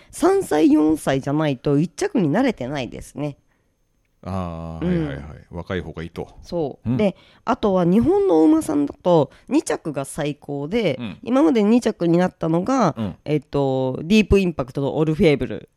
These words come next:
Speaker 2: ディープインパクト。
Speaker 1: はい。
Speaker 2: あー、もう名馬ですよね。
Speaker 1: はい。オルフェーブルもですね。
Speaker 2: そうですよね。
Speaker 1: オルフェーブル二年連続二着だったんです。
Speaker 2: あ、すごいですね。
Speaker 1: もうそろそろいいじゃないかと思いますけどね。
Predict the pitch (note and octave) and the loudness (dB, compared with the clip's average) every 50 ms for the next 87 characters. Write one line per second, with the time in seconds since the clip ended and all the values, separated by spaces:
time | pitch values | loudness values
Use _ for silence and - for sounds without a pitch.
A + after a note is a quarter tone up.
0 | _ _ _ - - - - - - - - - _ _ _ - E2+ - - - | _ _ _ -20 -20 -20 -20 -20 -20 -20 -20 -20 _ _ _ -18 -18 -18 -16 -16
1 | F2 E2 D#2+ - - D#2+ - - - D#2 C#2 - - _ _ D#2+ - - - D2+ | -16 -16 -16 -14 -16 -14 -14 -12 -12 -12 -14 -14 -18 _ _ -10 -8 -8 -6 -8
2 | D2+ D2+ D2 C#2+ C#2+ D2+ D#2+ E2 F2 G2+ G2+ G2 - C#2 C#2 C#2 - - B1+ C2+ | -10 -12 -14 -14 -14 -12 -10 -8 -6 -6 -6 -8 -10 -12 -16 -18 -18 -18 -14 -10
3 | D2+ - C3+ - - E3+ G3+ E3+ C3 - _ _ - D#3+ F3 F3+ F3+ F3+ G3 F3+ | -8 -8 -6 -6 -2 0 0 0 -2 -4 _ _ 0 2 2 4 4 4 2 2
4 | D#3+ C3+ D#3+ E3 F3 A3 A3 D#3+ A#2+ - - - - C#3 D3+ D#3 F3 E3 - - | 2 0 -2 -2 0 0 0 0 -2 -6 -10 -14 -18 -12 -10 -8 -8 -8 -10 -12
5 | - D#3+ F3 G3+ B3 D4 F4 A4+ A4 C4 E3+ E3 F3 B3+ D#4 D#4+ C#4 G3+ E3+ D3+ | -14 -8 -6 -4 -2 0 2 2 2 2 0 2 4 8 8 8 8 8 6 4
6 | E3 F3 D#3 F3 D#3+ F3 G3 G3+ F#3+ F3+ - A#2+ G#2 G#2+ - - - G2+ G2+ - | 4 2 0 -2 -4 -2 -4 0 2 0 0 0 -4 -6 -8 -8 -12 -12 -12 -14
7 | - - - - - - F2+ F#2 G2 D#2+ C2 C#2 - D#3+ E3+ D#3+ D3+ D#3 - - | -14 -16 -18 -18 -14 -14 -12 -10 -10 -10 -12 -10 -8 -4 -4 -4 -4 -4 -6 -6
8 | D4 - - E3+ D3+ A#3+ C4+ C4 C4 G3+ D3+ A#2 - B2 - A2 A#2 A#2+ A#2+ A#2+ | -4 -2 0 0 2 2 2 0 0 -2 -2 -2 -4 -6 -8 -8 -8 -8 -8 -10
9 | B2+ C3 - - G2 F#2 E3 - A#3 - | -10 -10 -10 -8 -8 -6 -4 -4 -6 -6